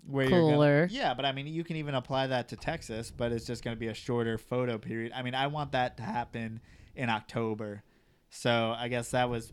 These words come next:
Speaker 1: a perfect situation to where it started to cool down in October and stuff like that.
Speaker 2: Mm-hmm.
Speaker 1: And that worked
Speaker 2: It
Speaker 1: for
Speaker 2: just
Speaker 1: me.
Speaker 2: kinda worked out for you.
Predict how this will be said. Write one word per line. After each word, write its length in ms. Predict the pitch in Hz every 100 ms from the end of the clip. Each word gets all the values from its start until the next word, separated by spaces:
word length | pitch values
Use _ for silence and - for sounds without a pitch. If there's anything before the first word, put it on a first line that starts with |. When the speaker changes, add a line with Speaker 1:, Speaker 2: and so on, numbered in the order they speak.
| -
Speaker 1:
a 60 | 123
perfect 420 | - 120 117 -
situation 680 | - 110 110 110 107 - 110
to 80 | 110
where 280 | 113 110
it 120 | 113 -
started 360 | 135 123 120
to 60 | 117
cool 300 | - 123 113
down 380 | 113 110 110 110
in 100 | 107
October 540 | 110 - 113 110 110
and 120 | 107
stuff 300 | - 113 107
like 180 | 110 113
that. 40 | 190
Speaker 2:
Mm-hmm. 160 | 180 170
Speaker 1:
And 320 | 151 156 180 _ _ _ _ _ - - _ _
that 200 | - 110
worked 180 | - 113
Speaker 2:
It 60 | 170
Speaker 1:
for 60 |
Speaker 2:
just 140 | 165 117
Speaker 1:
me. 40 |
Speaker 2:
kinda 220 | 156 151
worked 240 | 143 143 -
out 200 | - -
for 120 | -
you. 340 | 147 139 156